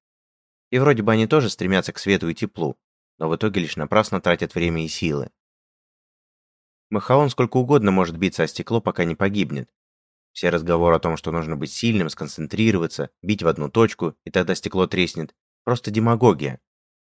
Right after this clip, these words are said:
Обман и самообман. Бабочке невозможно разбить стекло.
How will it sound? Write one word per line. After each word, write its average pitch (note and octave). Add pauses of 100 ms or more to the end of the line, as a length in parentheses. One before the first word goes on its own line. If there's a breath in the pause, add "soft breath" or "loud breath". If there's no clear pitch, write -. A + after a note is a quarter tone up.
Обман G#2
и -
самообман. D#2+ (760)
Бабочке A#2
невозможно G#2
разбить D#2
стекло. E2+